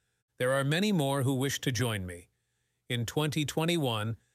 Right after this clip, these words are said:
sixteen percent of the world's population, roughly translating to nearly nine hundred million people, expressed the hope to leave their own country permanently if they could. Our current debates about immigration to Canada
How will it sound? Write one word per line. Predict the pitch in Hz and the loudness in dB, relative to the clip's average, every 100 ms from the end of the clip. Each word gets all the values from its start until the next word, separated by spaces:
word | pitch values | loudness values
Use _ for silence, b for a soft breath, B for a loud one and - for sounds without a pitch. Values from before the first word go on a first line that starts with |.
| _ | _
sixteen | - - 196 - - 185 196 | -4 0 0 0 0 0 0
percent | - 147 - 139 160 | 0 0 2 0 0
of | 143 123 | -2 -2
the | |
world's | 120 127 147 151 | -2 0 0 -2
population, | - 139 127 127 120 120 - 87 - _ _ _ | -2 -2 0 -2 0 0 -4 -8 -14 _ _ _
roughly | - 131 135 143 | -2 -2 0 -2
translating | 127 143 139 135 135 135 143 | 0 0 0 2 0 0 0
to | 139 | 0
nearly | 131 135 131 123 | 0 0 0 0
nine | 120 127 160 165 | 0 2 2 2
hundred | 139 143 131 113 | 2 2 0 0
million | 127 156 151 147 | 0 2 0 0
people, | - 139 110 104 - _ _ _ - | 0 -2 -2 -8 -10 _ _ _ -6
expressed | 127 - - 160 170 - | -2 -2 2 2 2 0
the | 156 | 0
hope | 123 156 156 | 2 0 0
to | 135 | 0
leave | 131 143 127 | 2 0 2
their | 127 123 | 0 0
own | 135 139 | 0 0
country | 120 139 127 135 123 | 0 -2 0 -2 -2
permanently | - 165 143 123 131 120 127 | -2 0 2 0 -2 -2 0
if | 117 113 | -2 -2
they | 123 | -2
could. | 120 - 127 85 78 _ _ _ _ _ _ _ _ - | -2 0 -2 -2 -10 _ _ _ _ _ _ _ _ -4
Our | 131 | -4
current | - 240 247 131 | 2 2 2 0
debates | 120 123 120 113 | 0 0 0 -2
about | 117 110 110 - | -2 -2 -4 -2
immigration | 139 123 127 127 - 110 | -2 0 0 0 -2 -4
to | 120 | -6
Canada | 110 151 143 110 98 | -2 -2 0 0 -2